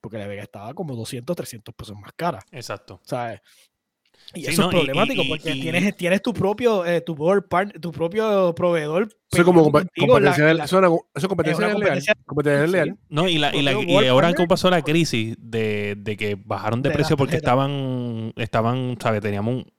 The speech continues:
Speaker 2: un, los warehouse llenos. Este, la, tú podías ver trescientos dólares menos entre la treinta noventa Ti de, de E V G A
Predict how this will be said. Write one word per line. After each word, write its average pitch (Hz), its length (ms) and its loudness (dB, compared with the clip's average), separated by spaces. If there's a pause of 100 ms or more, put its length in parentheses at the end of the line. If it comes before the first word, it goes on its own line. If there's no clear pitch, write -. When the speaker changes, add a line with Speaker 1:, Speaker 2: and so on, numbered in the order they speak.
(320)
Speaker 2:
un, 139 140 -6
los 120 140 4
warehouse 120 320 2
llenos. 135 380 0 (600)
Este, 123 520 -4 (380)
la, 120 600 0 (140)
tú 123 80 0
podías 135 300 2
ver 147 220 -2
trescientos 123 600 -4
dólares 131 320 0
menos 110 400 -4 (160)
entre 101 760 -6
la 101 260 -4
treinta 107 300 -8
noventa 101 320 -6
Ti 131 480 -4
de, 110 720 -4
de 107 480 -6
E 117 200 -8
V 113 100 -4
G 143 380 -2
A - 240 -20